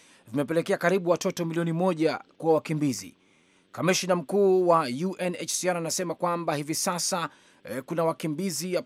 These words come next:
wapatao r-, karibu, ametangaza kuwa robo ya raia wa Sudani Kusini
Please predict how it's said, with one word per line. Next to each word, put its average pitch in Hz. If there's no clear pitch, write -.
wapatao 170
r-, 156
karibu, 185
ametangaza 170
kuwa 175
robo 175
ya 156
raia 202
wa 180
Sudani 175
Kusini 190